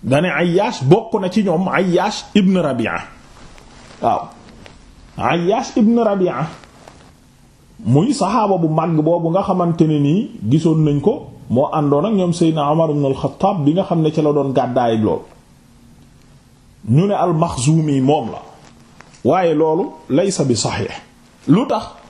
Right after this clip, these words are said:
Même bu dee ne imaam al-Hafiz ibn Hajar, rahmatullahi alayhi, bi muy def kii bi, moom dafa sukkandikoo ci riwaaya yi.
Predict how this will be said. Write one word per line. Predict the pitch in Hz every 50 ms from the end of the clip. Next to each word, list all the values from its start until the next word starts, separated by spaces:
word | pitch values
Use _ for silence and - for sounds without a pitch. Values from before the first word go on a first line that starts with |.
| - - - - -
Même | 139 165 220 269 302 302 269
bu | 277 262
dee | 254 247 247
ne | 240 226 - 190
imaam | 208 226 226 233 -
al-Hafiz | 202 208 208 - - 220 226 220 - 202
ibn | 208 208
Hajar, | 202 - 185 160 135 123 123 - - - - - - - - - - - - - -
rahmatullahi | 123 143 190 220 226 226 226 214 214 202 196 190
alayhi, | 185 185 170
bi | 160 185
muy | 214 247 247
def | 233 233 - - - -
kii | - 208 208 175
bi, | 180 185 220 277 269 -
moom | 151 156 190 226 220
dafa | 233 247 - 277
sukkandikoo | - 269 - - 262 240 233 - 214 196 185
ci | 196 202
riwaaya | 196 196 190 170 160 151 139
yi. | 131 120 104 90